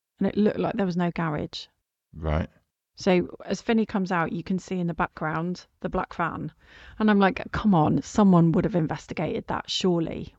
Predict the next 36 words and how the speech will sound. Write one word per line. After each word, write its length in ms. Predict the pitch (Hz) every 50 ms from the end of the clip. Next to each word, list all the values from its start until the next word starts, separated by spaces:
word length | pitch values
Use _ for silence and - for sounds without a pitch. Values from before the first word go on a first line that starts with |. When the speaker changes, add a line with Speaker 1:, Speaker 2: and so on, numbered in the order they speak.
| _
Speaker 1:
wouldn't 220 | - 190 170 185 -
they?" 360 | - 208 220 233 233 - _ _ _ _ _ _ _ _ _ - - _ _ _ _ _ _ _ _ _ _ _ _ _ _ _
Speaker 2:
I 140 | - 78 78
don't 240 | - 80 67 57 58
remember 400 | 71 71 73 73 73 71 71 71
seeing 360 | - - - 85 78 73 71
it, 220 | 67 - 50 -
but 180 | - 76 60 58
yeah, 260 | 78 82 76 71 69 67
they 160 | - 73 76
would 220 | 71 76 73 65
have 200 | 67 65 65 -
if 160 | 69 71 - -
it's, 200 | - - - -
like, 120 | 78 71
Speaker 1:
Yeah. 120 | - 85 -
Speaker 2:
out 180 | 80 80 76 65
in 60 | 67
the 120 | 71 76 76
open. 380 | 76 64 - - 69 71 71 - _ _ _ _ _ _ _ _ _ _ _ _
Speaker 1:
Yeah. 220 | - 175 160 151 156 -
Speaker 2:
Yeah. 260 | - 80 71 67 67 -
Speaker 1:
So 340 | - - 208 190 175 170 - - - - - - - - - _ _ -
I, 80 | 214 226
it 180 | 214 - 185 -
was, 160 | - 185 -
it 220 | - - - - -
was 100 | 196 202
a 40 | 208
miss 240 | 214 202 185 - -
for 100 | - 165
me. 340 | 170 170 175 175 170 - - -
It 140 | - -
was, 340 | - 185 165 - - - - _ _ _ _ _ _ _ _ _ -
I 60 | 208
think, 400 | - - 240 226 202 - -